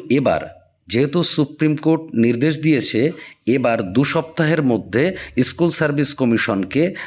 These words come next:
তার বক্তব্য হলফনামা দিয়ে জানাতেই হবে। কমিশনকে জানাতেই হবে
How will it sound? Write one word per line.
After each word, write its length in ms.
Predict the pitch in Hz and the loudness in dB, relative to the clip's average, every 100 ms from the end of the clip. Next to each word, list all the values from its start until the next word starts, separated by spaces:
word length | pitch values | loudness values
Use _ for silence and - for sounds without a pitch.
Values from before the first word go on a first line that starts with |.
| - | -2
তার 160 | - 90 | 0 0
বক্তব্য 540 | 107 120 - 143 113 110 107 | 0 -2 -2 -4 -2 0 0
হলফনামা 640 | - 117 147 139 135 135 | 2 0 2 2 2 2
দিয়ে 240 | 123 139 131 | 2 2 2
জানাতেই 520 | - 98 110 143 185 | 0 0 0 0 -2
হবে। 240 | 98 - - - - - - | -2 -4 -6 -16 -20 -10 -2
কমিশনকে 500 | 160 165 180 170 151 | 2 2 0 -2 -2
জানাতেই 520 | 110 113 127 175 180 | 0 0 0 0 0
হবে 260 | 131 120 | 0 0